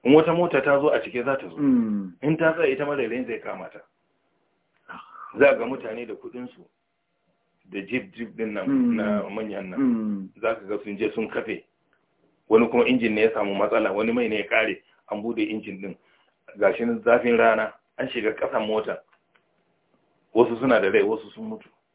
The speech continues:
Speaker 1: Wani ga kuɗi. Kuɗin da aka je neman gashi nan tili a daure, ga wayansa, gashi ya mutu. Kura ta zo ta rufe kuɗin,
Speaker 2: Mm.
Speaker 1: masu rai da suka zo suka bude, sai ga kuɗin. Malam,
Speaker 2: Ikon
Speaker 1: shiga
Speaker 2: Allah.
Speaker 1: wannan hanyar akwai hatsari.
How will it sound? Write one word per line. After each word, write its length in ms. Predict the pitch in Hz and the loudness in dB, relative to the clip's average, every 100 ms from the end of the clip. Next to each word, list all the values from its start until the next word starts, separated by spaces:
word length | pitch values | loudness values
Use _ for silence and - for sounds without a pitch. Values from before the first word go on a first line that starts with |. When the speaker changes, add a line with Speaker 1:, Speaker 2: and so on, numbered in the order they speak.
| _ - | _ -4
Speaker 1:
Wani 180 | 113 117 | -2 0
ga 120 | 104 | -2
kuɗi. 360 | - 107 117 - _ - - _ - - | -4 -8 -10 -10 _ -20 -20 _ -20 -4
Kuɗin 220 | 143 160 | 0 4
da 100 | 131 | 4
aka 160 | - 127 | 4 2
je 140 | 117 | 2
neman 260 | 120 123 110 | 2 2 0
gashi 220 | 95 - | -4 -4
nan 160 | 110 110 | -6 -8
tili 320 | - 120 98 - | -10 -10 -10 -8
a 80 | 101 | -4
daure, 440 | 101 92 101 101 _ _ - | -2 -2 -4 -6 _ _ -4
ga 120 | 101 | 0
wayansa, 500 | 98 113 113 98 87 - _ _ _ _ - | 4 4 2 -6 -12 -14 _ _ _ _ -14
gashi 220 | 95 - | -12 -6
ya 100 | 104 | -4
mutu. 320 | 107 104 90 - _ _ | -2 -6 -10 -20 _ _
Kura 280 | 107 110 120 | 4 4 4
ta 160 | 127 123 | 2 -4
zo 100 | 120 | -4
ta 160 | 135 | -2
rufe 240 | 127 120 107 | -2 -2 -6
kuɗin, 320 | 110 107 90 127 | -8 -10 -8 -4
Speaker 2:
Mm. 160 | 120 | -2
Speaker 1:
masu 240 | 107 107 113 | 0 -2 -4
rai 120 | 98 | -6
da 80 | 98 | -8
suka 120 | 117 113 | -10 -10
zo 140 | 104 101 | -8 -12
suka 220 | 113 120 | -14 -14
bude, 360 | 98 104 104 90 _ _ _ | -12 -12 -10 -14 _ _ _
sai 100 | 107 | -12
ga 100 | - 98 | -8 -8
kuɗin. 260 | - 90 - - - _ - - _ _ _ _ _ _ _ 151 | -10 -18 -16 -16 -16 _ -20 -20 _ _ _ _ _ _ _ -6
Malam, 220 | 147 107 90 | -6 -4 -6
Speaker 2:
Ikon 340 | 104 - - - | -8 -10 -18 -12
Speaker 1:
shiga 160 | - 139 | -2 0
Speaker 2:
Allah. 80 | 185 | 2
Speaker 1:
wannan 180 | 165 110 | 0 0
hanyar 380 | 120 110 87 - - | 0 0 -2 -8 -20
akwai 200 | - 123 | -4 -2
hatsari. 360 | 123 - 87 | -2 -10 -14